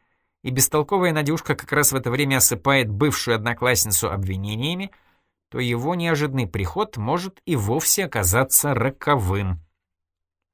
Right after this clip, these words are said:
Будь законопослушная Надя сейчас с ним рядом,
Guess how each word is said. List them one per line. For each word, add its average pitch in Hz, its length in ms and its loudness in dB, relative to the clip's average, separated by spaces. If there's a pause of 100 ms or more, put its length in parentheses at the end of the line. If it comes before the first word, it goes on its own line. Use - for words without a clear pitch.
(640)
Будь 165 440 0
законопослушная 143 920 2
Надя 120 460 2
сейчас 113 440 0
с - 60 -2
ним 95 180 0
рядом, 110 580 0